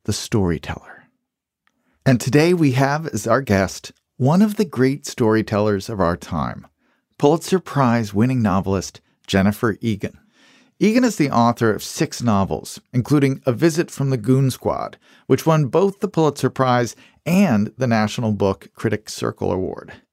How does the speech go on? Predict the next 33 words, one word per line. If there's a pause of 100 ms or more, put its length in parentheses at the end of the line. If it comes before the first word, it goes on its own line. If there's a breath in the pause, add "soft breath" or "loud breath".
(460 soft breath)
Her
latest
book, (240)
a
sequel
of
sorts
to
Goon
Squad, (340)
is
The
Candy
House. (640)
It's
a
dazzling (100)
alternate
history
of
our
present
moment, (420 soft breath)
weaving
together
threads
about (180 loud breath)
virtual
reality,
human
memory,
drug
escapism,